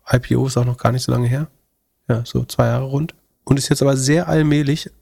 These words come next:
auf vierzig Prozent runtergegangen. Äh, und ich würd sagen, ein bisschen langsamer, als wir das bei vielen anderen saas-Unternehmen sehen. Also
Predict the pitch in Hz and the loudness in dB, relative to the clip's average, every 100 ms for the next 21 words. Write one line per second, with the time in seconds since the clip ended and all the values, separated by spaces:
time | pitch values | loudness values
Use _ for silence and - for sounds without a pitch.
0 | _ _ - 123 - 127 113 - 110 - | _ _ 0 0 2 0 -2 -2 0 0
1 | 107 - 113 101 98 92 110 113 - 117 | 0 0 0 0 -2 -2 -4 -6 -2 0
2 | 117 127 143 139 135 131 147 147 127 123 | 0 0 0 0 0 0 0 2 2 0
3 | 131 127 123 117 117 117 113 - 117 - | 0 0 0 -2 0 0 0 0 -2 2
4 | 120 107 113 101 - 101 107 107 104 101 | 0 2 0 0 0 -2 -2 -2 0 0
5 | 104 120 180 113 113 | 0 0 0 2 0